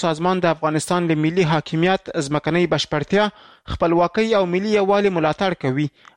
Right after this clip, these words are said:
او هلته د پرمختیا، ثبات، امنیت، سولې او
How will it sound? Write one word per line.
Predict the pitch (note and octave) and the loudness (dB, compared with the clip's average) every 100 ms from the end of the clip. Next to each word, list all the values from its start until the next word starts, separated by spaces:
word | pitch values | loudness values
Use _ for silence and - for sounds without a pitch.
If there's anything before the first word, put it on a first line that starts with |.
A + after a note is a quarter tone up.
| E3 | 0
او | D3+ | 0
هلته | B2+ F3+ F3+ D#3+ | 0 0 0 -2
د | D3+ D3+ | -2 -2
پرمختیا، | C#3+ C#3+ - G#3 G3+ G#3 F#3+ - | -2 -4 -2 0 0 0 -4 -6
ثبات، | D#3+ F#3 G3+ G3 E3+ D3+ | -2 0 0 -2 -4 -2
امنیت، | D#3+ F#3+ - - | 0 0 -2 -2
سولې | G#3+ G#3 G#3+ - - - | 0 2 0 -2 -16 -4
او | D#3+ | -2